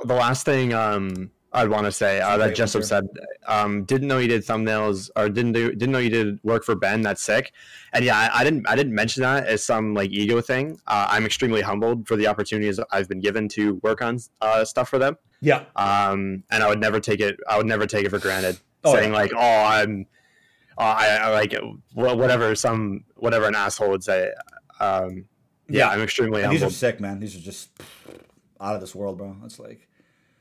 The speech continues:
Speaker 2: um, but yeah, I mean, where's the Codename Pizza one? There's one, uh, I have to scroll down. Oh, this Victus one's one of my favorites. So clean, the purple and, uh, the
Speaker 1: Are you just
Speaker 2: avocado.
Speaker 1: going through my Twitter?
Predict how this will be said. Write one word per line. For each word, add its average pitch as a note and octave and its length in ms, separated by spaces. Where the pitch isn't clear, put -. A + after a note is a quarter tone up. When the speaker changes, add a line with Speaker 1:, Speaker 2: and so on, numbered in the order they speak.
Speaker 2:
um, G2+ 600
but B2 160
yeah, B2+ 240
I A2 60
mean, A#2 140
where's C#3 120
the C3 80
Codename A2 340
Pizza G2 240
one? F#2 100
There's G2+ 160
one, G2 320
uh, F#2 40
I F#2 60
have F#2 80
to F2+ 60
scroll F#2 220
down. - 120
Oh, A#2+ 60
this A2+ 140
Victus C3+ 240
one's G#2+ 120
one G2+ 80
of F#2 100
my - 40
favorites. F#2+ 320
So G2 240
clean, F#2+ 340
the F#2+ 80
purple G2 400
and, F#2 160
uh, F2 200
the G#2+ 80
Speaker 1:
Are G2+ 100
you - 0
just G2 140
Speaker 2:
avocado. A2+ 260
Speaker 1:
going A2 120
through G#2+ 120
my G2+ 80
Twitter? A#2+ 480